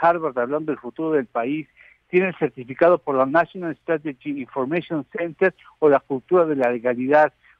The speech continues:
O sea, ha estado en las O N Gs, ha trabajado en favor de la mujer, de los derechos humanos. Tiene sensibilidad para luchar y, y no tiene credenciales en economía. Mira, sin hablar mal de la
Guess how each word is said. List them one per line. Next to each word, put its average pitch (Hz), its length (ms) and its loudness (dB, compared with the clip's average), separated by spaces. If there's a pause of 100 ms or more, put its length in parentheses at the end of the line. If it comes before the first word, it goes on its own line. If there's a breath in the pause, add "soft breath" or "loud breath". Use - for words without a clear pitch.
O - 40 -20
sea, 160 140 -4 (160)
ha 170 160 4
estado 180 380 2
en 151 140 -8
las 131 260 -4
O 156 160 -2
N 160 240 -8 (100)
Gs, 160 240 -6 (360)
ha 160 120 -2
trabajado 170 560 -4
en 151 120 -10
favor 147 320 -6
de 156 100 -10
la 127 140 -6
mujer, 160 400 -4
de 156 60 -2
los 123 160 -2
derechos 156 300 -4
humanos. 190 300 -2 (360 loud breath)
Tiene 262 300 2
sensibilidad 165 840 0
para 147 320 4
luchar 160 600 -2 (720)
y, 180 260 -14
y 180 120 -10
no 214 160 2
tiene 226 320 -4
credenciales 156 640 -2
en 151 100 -4
economía. 151 560 0
Mira, 170 320 2 (480)
sin 185 220 -4
hablar 220 360 2
mal 214 220 0
de 190 120 -4
la 147 180 0